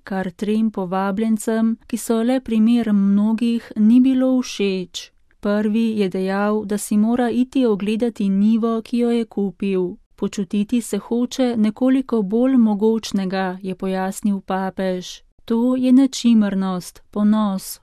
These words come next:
oblast. Rajši ima to, kot pa da bi sedel na večeri kot le eden med mnogimi. Drugi je povabilo zavrnil z izgovorom, da je kupil pet jarmov volov.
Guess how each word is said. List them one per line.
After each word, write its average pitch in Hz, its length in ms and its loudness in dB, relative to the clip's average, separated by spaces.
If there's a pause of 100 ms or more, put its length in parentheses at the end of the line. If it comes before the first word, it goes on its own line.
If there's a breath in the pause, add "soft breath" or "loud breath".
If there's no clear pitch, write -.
oblast. 202 880 -2 (180)
Rajši 196 540 -4
ima 214 320 2
to, 233 420 0
kot 254 200 -2
pa 262 180 0
da 262 140 -2
bi 269 140 0
sedel 214 460 0
na 208 160 2
večeri 214 720 -2
kot 190 260 -8
le 190 220 -4
eden 208 480 0
med 220 180 0
mnogimi. 190 920 -2 (260)
Drugi 208 580 0
je 190 200 -2
povabilo 196 680 -2
zavrnil 220 680 0
z - 80 -8
izgovorom, 214 840 -2
da 233 80 -2
je 214 160 0
kupil 262 480 0
pet 277 300 -6
jarmov 208 640 -2
volov. 185 720 -4